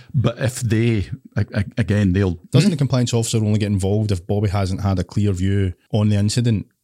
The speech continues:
Speaker 2: and, you know, hasn't been in a position to make a, a, a call with the full visibility of what's happened? If Bobby's seen that and, as we've said, and rightfully decides that, you know, he's in line with my thinking and it would only have maybe been a yellow card, then there's nothing really for the compliance officer to get involved in.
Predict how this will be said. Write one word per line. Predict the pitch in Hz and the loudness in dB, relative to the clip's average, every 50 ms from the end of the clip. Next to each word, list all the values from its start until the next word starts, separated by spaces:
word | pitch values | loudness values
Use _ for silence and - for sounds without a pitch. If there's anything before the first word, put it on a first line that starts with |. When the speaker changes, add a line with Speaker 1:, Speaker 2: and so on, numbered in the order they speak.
| - | -4
Speaker 2:
and, | - 104 98 95 92 92 90 90 90 - | -2 0 0 2 2 2 0 0 -2 -2
you | 127 123 | 0 0
know, | 101 | 0
hasn't | 87 101 95 98 95 95 95 98 | 2 0 0 0 -2 -2 -2 0
been | 104 98 95 | 0 0 2
in | 95 92 90 | 2 2 0
a | - | 0
position | - 101 98 92 - - 90 | -2 -2 -2 -2 -2 -2 -2
to | - | 0
make | 95 92 95 - - | 0 0 0 0 -2
a, | 87 82 80 - | -4 -4 -4 -4
a, | 95 90 73 78 90 | -4 -4 -4 -4 -6
a | - | -6
call | - 101 98 95 95 | -4 -4 -2 -2 -2
with | 95 92 85 - - | -2 -4 -4 -4 -6
the | 98 | -6
full | - - 98 95 90 | -4 -2 -2 -2 0
visibility | 95 92 87 82 92 90 - 101 | 0 -2 -2 -2 -2 -2 -2 -2
of | 87 | -2
what's | 95 80 - | -2 -2 -2
happened? | 101 104 113 135 127 | -2 -2 0 0 0
If | 117 110 - | 0 0 0
Bobby's | 127 143 170 185 - | -2 0 0 0 0
seen | - - 120 113 113 | 0 0 0 0 0
that | 107 101 101 95 - - - - - - | 0 0 0 -2 -4 -6 -14 -20 -14 -4
and, | - 104 101 92 90 - - | 0 0 0 0 0 0 -2
as | 101 87 | -2 0
we've | 98 90 | 0 -2
said, | - - 95 101 98 | -2 0 0 0 0
and | 95 92 90 | 0 0 2
rightfully | 98 113 131 139 - 117 101 | 2 0 -2 0 -2 -2 0
decides | 90 95 - 98 95 98 95 95 - - - | 0 -2 -2 0 0 0 0 -2 -2 -4 -2
that, | - 90 - - | -2 -4 -2 0
you | 101 95 | 0 0
know, | |
he's | 90 87 90 | 0 2 0
in | 92 | 0
line | 95 95 92 | 0 2 2
with | 87 | 0
my | 87 87 90 95 | 0 0 0 -2
thinking | - - 98 98 - 101 | -2 -2 -2 0 0 0
and | 95 92 92 | 0 0 0
it | 78 | 0
would | 90 92 92 | 0 0 0
only | 95 92 98 92 | 0 0 0 -2
have | 85 - - | -2 -2 -2
maybe | 98 90 92 90 | -2 0 0 0
been | 85 92 90 | 0 0 0
a | 87 | 2
yellow | 87 90 95 98 107 110 | 2 0 0 0 0 0
card, | - 113 107 101 90 - _ _ - | 0 0 -2 -2 -2 -6 _ _ -2
then | 104 101 101 98 90 | 0 0 0 2 0
there's | 98 92 87 101 | 0 0 0 0
nothing | 101 101 - - 101 92 | 0 0 2 0 0 2
really | 95 98 95 | 2 0 0
for | - 98 85 | 0 0 -2
the | 87 | -2
compliance | - - 95 - 98 92 92 - | 0 -2 -2 0 0 -2 0 0
officer | 104 92 - - 98 | -2 -4 -2 -2 -2
to | - - 90 | -2 -2 -2
get | 98 82 | -2 -2
involved | 87 92 92 107 123 143 | -2 0 0 -2 0 0
in. | 147 151 127 | 0 -2 -2